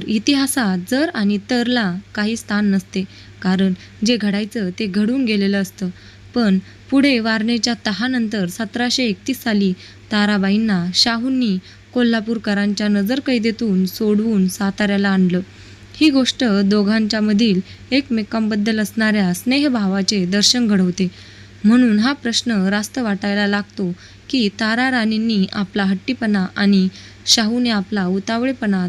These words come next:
थोडा टाळला असता तर ताराबाईंच्या जिद्दी, निग्रही आणि शिस्तप्रियतेचा शाहूंच्या नम्रता आणि प्रेमळ स्वभावाची संगम होऊन छत्रपतींचे राज्य पुढे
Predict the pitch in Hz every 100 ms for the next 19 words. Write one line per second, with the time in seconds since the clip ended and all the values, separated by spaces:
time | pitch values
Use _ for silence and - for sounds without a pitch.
0 | 180 202 190 190 185 185 196 226 214 -
1 | 202 175 180 - - - 226 214 220 196
2 | 202 208 208 208 208 175 175 180 220 226
3 | 240 185 202 220 240 233 247 226 202 190
4 | 180 - - - - 285 - 285 233 226
5 | 214 220 208 220 180 185 - 202 190 202
6 | 196 208 175 180 - - 202 214 214 247
7 | 247 196 - 196 202 202 220 233 262 254
8 | 214 196 190 196 185 214 180 180 - -
9 | - 220 214 220 208 208 233 180 180 208
10 | 196 240 - 208 214 202 208 208 208 196
11 | 175 - - - - 226 208